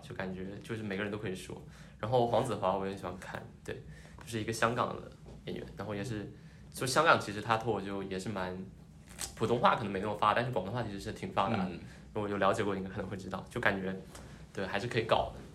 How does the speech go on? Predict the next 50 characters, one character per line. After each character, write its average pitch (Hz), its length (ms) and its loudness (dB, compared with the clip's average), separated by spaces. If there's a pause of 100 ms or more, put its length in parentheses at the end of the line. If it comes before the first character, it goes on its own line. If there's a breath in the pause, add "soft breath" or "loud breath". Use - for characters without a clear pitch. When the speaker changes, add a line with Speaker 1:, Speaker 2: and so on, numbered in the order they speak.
(120)
Speaker 1:
然 101 100 -4
后 107 140 -2
搞 107 180 6
起 110 100 0
来 98 60 4
也 95 60 2
蛮 95 120 2
有 95 80 0
意 98 80 -4
思 - 220 -8
的， - 60 -12
就 - 80 -14
是。 190 140 -8 (680)
Speaker 2:
嗯， 85 360 -4 (680)
所 127 180 4
以 110 420 4
黄 127 240 2
子 127 160 4
华， 95 480 0
所 - 160 4
以 139 40 8
你 117 60 8
现 139 140 6
在 127 80 10
也 110 140 8
会 123 220 2
看 117 200 2
黄 104 200 -2
子 101 100 2
华， - 240 -2
他 185 60 4
现 185 100 2
在 247 80 10
应 247 80 6
该， 254 100 10 (160)
应 190 160 2
该 240 120 6
也 135 100 8
不 202 180 4
演 123 220 6
了 - 120 -8
吧？ - 220 -4
Speaker 1:
他 123 80 4
Speaker 2:
黄 92 140 -2
子 - 80 -2
华。 101 60 2
Speaker 1:
隐 92 40 2
退 110 200 -2
了 113 100 -2
已 90 40 -6